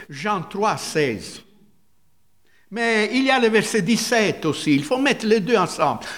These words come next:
Ne, ne mémorisons pas seulement le verset seize, mais le verset dix-sept. C'est encore plus important, comme on l'a vu ce matin dans notre étude biblique, que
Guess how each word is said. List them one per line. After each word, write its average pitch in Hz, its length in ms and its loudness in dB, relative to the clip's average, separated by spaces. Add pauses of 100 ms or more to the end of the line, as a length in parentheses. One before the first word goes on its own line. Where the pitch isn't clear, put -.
(120)
Ne, 233 300 0 (240)
ne 233 160 2
mémorisons 240 840 4
pas 220 320 2
seulement 185 520 4
le 170 120 2
verset 170 380 0
seize, 202 540 0
mais 170 120 4
le 185 120 6
verset 185 320 0
dix-sept. 175 520 2 (160)
C'est - 220 -2
encore 226 440 0
plus 262 360 4
important, 185 480 2
comme 226 220 0
on 233 40 0
l'a 208 120 2
vu 202 120 -2
ce 196 140 -2
matin 185 640 2 (260)
dans 175 160 -8
notre 180 240 -4
étude 175 360 -4
biblique, 165 640 -2 (380)
que 185 220 -8